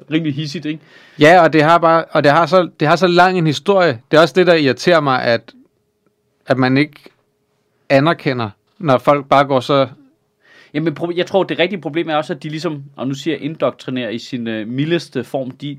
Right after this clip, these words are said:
Speaker 1: de indoktrinerer jo også hinanden i forhold til den historie.
Speaker 2: Selvfølgelig.
Speaker 1: Altså, det bliver en identitet. Og du kunne se, at ham drengen, der rapper, der rapper om, at hans bedsteforældre blev skubbet ud tilbage
Speaker 2: Mm.
Speaker 1: i fyrrerne,
Speaker 2: Mm.
Speaker 1: ikke? Og derfor bor han her nu. Altså, det, det, det siger noget om den her historiefortælling, der foregår inde i hovedet, er,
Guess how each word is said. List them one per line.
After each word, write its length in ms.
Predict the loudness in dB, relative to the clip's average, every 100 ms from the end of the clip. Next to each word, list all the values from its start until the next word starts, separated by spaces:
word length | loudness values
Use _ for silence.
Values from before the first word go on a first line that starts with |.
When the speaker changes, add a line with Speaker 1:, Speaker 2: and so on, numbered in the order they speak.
| -14
Speaker 1:
de 180 | -16 -10
indoktrinerer 580 | -8 -4 -6 -6 -6 -4
jo 100 | -4
også 200 | -6 -6
hinanden 400 | -8 -6 -6 -8
i 40 | -8
forhold 260 | -6 -6
til 120 | -6
den 120 | -10 -10
historie. 500 | -14 -12 -12 -12 -16 _ -16
Speaker 2:
Selvfølgelig. 380 | -10 -6 -6 -8
Speaker 1:
Altså, 180 | -10 -8
det 180 | -10 -8
bliver 180 | -6
en 80 | -6
identitet. 720 | -8 -8 -8 -12 -12 -12 -12
Og 140 | -14 -12
du 60 |
kunne 100 | -8
se, 100 | -4
at 100 | -4
ham 140 | -4 -4
drengen, 280 | -6 -4
der 240 | -2 2 2
rapper, 160 | 0
der 280 | -4 -2 -2
rapper 160 | 0 0
om, 140 | -2
at 60 | -4
hans 180 | -6 -4
bedsteforældre 640 | -4 -4 -6 -6 -6 -8
blev 240 | -6 -6 -6 -14
skubbet 400 | -12 -8 -8 -6
ud 220 | -6 -8
tilbage 340 | -10 -6 -4 -4
Speaker 2:
Mm. 40 |
Speaker 1:
i 120 | -6 -10 _ -20 _
fyrrerne, 240 | -2 0 0
Speaker 2:
Mm. 40 |
Speaker 1:
ikke? 180 | -4 -6
Og 120 | -4
derfor 200 | -4 -4
bor 220 | -6 -4
han 180 | -2 -4
her 140 | -6 -6
nu. 180 | -6 -8 _ _ _ _ _ _ _ _ -8
Altså, 160 | -6 -8 -10
det, 180 | -10 -8
det, 180 | -8
det 100 | -10
siger 140 | -6 -4
noget 80 | -4
om 60 | -8
den 40 |
her 40 | -6
historiefortælling, 720 | -6 -2 -2 -4 -6 -6 -6
der 60 | -4
foregår 400 | -2 -2 -2 -6
inde 120 | -6
i 40 |
hovedet, 400 | -2 -2 0 -2
er, 100 | -4